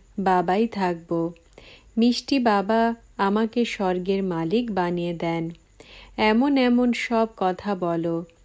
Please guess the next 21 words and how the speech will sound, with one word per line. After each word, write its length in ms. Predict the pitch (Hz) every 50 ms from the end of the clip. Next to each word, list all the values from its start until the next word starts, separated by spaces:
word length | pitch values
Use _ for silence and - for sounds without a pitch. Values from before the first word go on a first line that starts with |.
| _ _ -
একান্তে 580 | 220 220 220 - 233 226 226 220 220 240 233
চলে 360 | 214 - 208 180 170 175 175
যাও, 440 | 170 - 185 175 170 170 170 170 175 170 - _ - -
তাতে 540 | - 170 160 160 160 - - 247 254 254 247 - - - - _ _ _ -
খুব 320 | - - 262 262 262 233
আনন্দ 460 | 226 202 196 190 185 185 190 190 185
হবে।" 640 | 190 196 196 190 190 175 165 165 170 165 170 170 170 165 - _ _ _ _ _ _ _ _ _ _ _ _ _ _ _ _ _ - - - _ - - - - - - - - - _ - 226
ধারণার 500 | 240 247 254 254 262 262 285 294 302 277
জন্য 340 | - 302 302 294 302 330
মুখ্য 640 | 381 403 330 269 254 262 254 254 - - - 277 277
সার, 360 | 247 - - 220 196 180 175
প্রথম 520 | 170 - - 202 196 190 208 208 185 180 175
পয়েন্ট, 520 | - 180 175 170 170 170 165 170 165 - - _ _ _ _ _ _ _ - - - - - - _ -
একান্তে 600 | 240 247 247 240 - 285 294 294 294 - 320 320
বসে 560 | 294 254 247 247 254 240 - - 254 254 254
বাবার 460 | 247 226 226 208 202 202 196 208 214 208
স্মরণে 720 | - - - 214 202 196 202 208 214 214 214 214 214 208
উপার্জন 680 | 196 185 180 - 185 185 185 180 180 - 190 190 190
জমা 480 | 180 190 185 175 170 175 185 226 254 247 -
করতে 400 | 208 185 175 - - - 185 190
হবে। 520 | 185 185 170 165 165 175 170 170 170 170